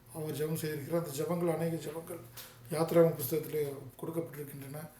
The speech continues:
அது இஸ்ரவேல் ஜனங்கள் வந்து எகிப்தின், அந்த எகிப்தின் அடிமைத்தனத்தில் இருக்கும் பொழுது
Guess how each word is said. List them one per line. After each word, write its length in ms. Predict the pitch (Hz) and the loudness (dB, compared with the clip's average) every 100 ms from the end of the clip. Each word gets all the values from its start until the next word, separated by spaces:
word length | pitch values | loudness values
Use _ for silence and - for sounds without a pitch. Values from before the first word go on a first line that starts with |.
| - - - - - | -20 -20 -20 -20 -6
அது 120 | 160 | 0
இஸ்ரவேல் 260 | 160 175 180 | 4 6 8
ஜனங்கள் 340 | 180 175 170 | 6 6 4
வந்து 120 | 170 | 4
எகிப்தின், 520 | 165 170 - - - | 2 0 -4 -12 -14
அந்த 140 | 170 156 | -10 -4
எகிப்தின் 340 | 170 202 180 | -2 -2 -2
அடிமைத்தனத்தில் 560 | 170 180 165 170 165 165 | -2 -4 -4 -4 -2 -4
இருக்கும் 260 | 147 165 | -4 -6
பொழுது 420 | 156 151 160 208 | -6 -6 -6 -8